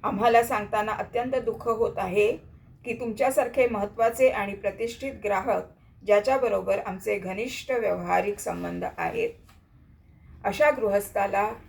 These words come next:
फार जाचक अडचणींना आमच्या अधिकाऱ्याकडून सामोरे जावे लागले.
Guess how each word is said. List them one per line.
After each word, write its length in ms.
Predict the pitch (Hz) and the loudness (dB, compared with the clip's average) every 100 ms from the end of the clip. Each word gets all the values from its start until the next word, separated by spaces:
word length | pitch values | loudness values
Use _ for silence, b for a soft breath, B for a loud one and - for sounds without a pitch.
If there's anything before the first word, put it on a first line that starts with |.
| - - | -20 -4
फार 280 | 226 233 269 - - - 175 | 0 2 0 -4 -16 -20 0
जाचक 420 | 202 - 262 262 | 0 2 -2 -2
अडचणींना 680 | 214 208 214 202 196 180 175 185 b b b | -2 -2 -2 -2 -4 -6 -8 -10 b b b
आमच्या 340 | - 202 190 254 | -6 -2 2 2
अधिकाऱ्याकडून 800 | 202 190 196 196 196 196 196 202 | 2 0 2 4 4 2 -2 -4
सामोरे 480 | 196 175 175 202 233 | -6 -4 0 2 4
जावे 320 | 208 160 170 | 4 0 0
लागले. 360 | 180 - - | -2 -6 -16